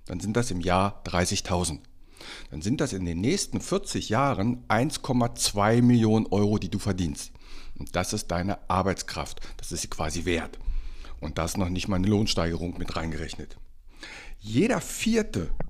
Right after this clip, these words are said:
wird mindestens einmal in seinem Leben berufsunfähig. Jeder Vierte. Und guck mal,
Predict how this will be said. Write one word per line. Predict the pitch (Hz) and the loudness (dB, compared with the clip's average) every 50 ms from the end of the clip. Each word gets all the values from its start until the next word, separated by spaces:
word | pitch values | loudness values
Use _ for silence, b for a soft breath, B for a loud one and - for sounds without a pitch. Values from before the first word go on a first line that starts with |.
| b b b b b | b b b b b
wird | b - 120 143 123 | b 2 2 4 4
mindestens | 120 151 190 220 220 202 - - - - - - | 4 4 4 4 4 2 2 2 0 0 2 4
einmal | - 117 156 202 214 180 165 175 175 165 | 4 6 6 6 4 4 4 4 4 4
in | 151 139 | 4 2
seinem | 127 127 127 123 120 110 | 4 4 6 8 8 6
Leben | 107 110 123 143 180 143 - | 6 4 4 4 2 2 0
berufsunfähig. | 139 135 190 190 - - 85 80 - - - 78 67 - - - - - - - - - - - | 0 0 2 0 0 -2 -2 -4 -6 -6 -10 -10 -10 -12 -12 -14 -16 -18 -20 -20 -16 -14 -12 -8
Jeder | - 92 104 131 156 175 175 180 175 | -4 0 2 2 4 2 2 0 -2
Vierte. | - - - - - 135 95 - - - - - - - - - - - B B B B B B B B B B B B B - | -6 -4 -2 0 2 2 2 2 0 -2 -6 -6 -6 -8 -8 -10 -10 -14 B B B B B B B B B B B B B -2
Und | - 104 104 101 98 98 98 98 - - - - - - | 0 2 4 4 4 4 2 2 0 -4 -12 -18 -14 -10
guck | - 135 - | -8 -4 0
mal, | - 120 117 | 2 2 2